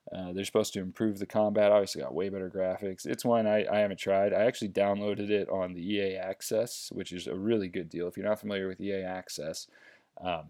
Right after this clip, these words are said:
I think it's, like, thirty bucks for the year, but you get access to all these great E A games. Like, they, they really frequently, they do a really good job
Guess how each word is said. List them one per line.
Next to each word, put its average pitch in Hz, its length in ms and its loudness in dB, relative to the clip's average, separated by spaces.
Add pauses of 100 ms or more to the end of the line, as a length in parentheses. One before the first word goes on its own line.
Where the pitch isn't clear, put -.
(200)
I - 40 -14
think 113 80 -10
it's, - 100 -8
like, 82 160 -8
thirty 104 260 0
bucks 90 340 -4
for - 140 -4
the 82 160 -10
year, 104 320 0
but - 120 -6
you 90 100 -10
get 92 160 -6
access 85 400 -10
to - 80 -12
all 85 220 -2
these 82 180 -14
great 85 340 -12
E 82 360 -14
A 87 40 -12
games. 82 380 -14
Like, 80 180 -8
they, 92 240 -2
they 90 120 -6
really 101 280 2
frequently, 92 400 -8
they 98 60 -8
do 101 160 -4
a - 20 -10
really 92 280 -4
good 90 160 -10
job 87 340 -6